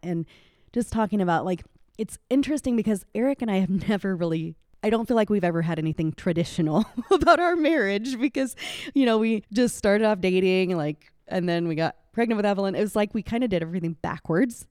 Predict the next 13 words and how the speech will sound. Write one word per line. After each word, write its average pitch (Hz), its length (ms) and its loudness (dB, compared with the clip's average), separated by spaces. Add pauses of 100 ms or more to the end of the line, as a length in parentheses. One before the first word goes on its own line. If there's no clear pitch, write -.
a 254 60 2
little 262 260 2
bit, 269 300 2
but 208 180 -2 (220)
it 247 80 4
was 233 120 2
also 226 360 2
just, 185 260 -4
like, 170 260 -2 (260)
a 202 80 0
very 180 480 -2
big, 160 600 -4 (460)
like, 165 220 -8